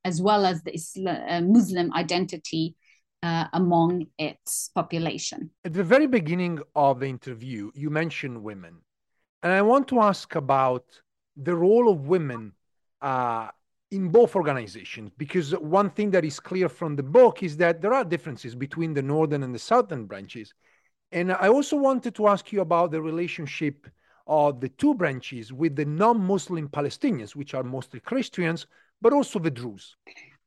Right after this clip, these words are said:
Speaker 1: Yes. Uh, good.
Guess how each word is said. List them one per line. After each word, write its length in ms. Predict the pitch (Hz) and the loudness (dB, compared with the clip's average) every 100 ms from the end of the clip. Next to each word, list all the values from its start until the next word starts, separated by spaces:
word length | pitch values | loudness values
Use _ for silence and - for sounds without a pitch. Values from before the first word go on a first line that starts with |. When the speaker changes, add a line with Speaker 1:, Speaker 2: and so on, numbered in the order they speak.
| _ _ | _ _
Speaker 1:
Yes. 500 | 226 190 - - - _ _ _ _ _ _ _ - | -4 -2 -4 -12 -14 _ _ _ _ _ _ _ -2
Uh, 400 | 214 214 208 208 | 2 4 4 2
good. 340 | 165 220 156 | 2 0 0